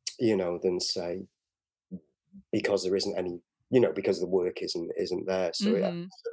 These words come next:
Speaker 1: that's been an interesting year, um, in that respect, just sort of, but, you know, I'm very lucky that, that this has been the longest time that I've not, you know, and that's kind of beyond my control really. So,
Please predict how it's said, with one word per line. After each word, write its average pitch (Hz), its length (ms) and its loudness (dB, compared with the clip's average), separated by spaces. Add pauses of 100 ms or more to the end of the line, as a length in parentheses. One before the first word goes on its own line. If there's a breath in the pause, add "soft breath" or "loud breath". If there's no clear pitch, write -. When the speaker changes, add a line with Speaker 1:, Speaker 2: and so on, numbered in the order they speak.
Speaker 1:
that's - 200 2
been 107 140 0
an 92 120 0
interesting 90 580 -6
year, 80 240 -2 (580)
um, 90 320 0
in 90 120 -4
that 95 140 0
respect, - 460 -4
just - 220 -4
sort 87 240 -2
of, - 60 -10 (960)
but, 92 260 8
you 98 100 0
know, 90 120 -2
I'm 85 80 -6
very 95 260 2
lucky - 280 -4
that, - 160 0 (500)
that - 140 2
this 92 180 0
has 92 200 -2
been 87 200 -2
the 85 60 -2
longest 87 600 -2
time 90 360 -4
that 85 100 -4
I've - 140 -8
not, - 180 -4 (920)
you 123 100 12
know, 85 140 4
and 87 100 -2
that's - 220 -2
kind 87 220 -2
of 78 80 -4
beyond 87 260 0
my 82 120 -4 (100)
control 101 460 0
really. 87 320 -6
So, - 300 -4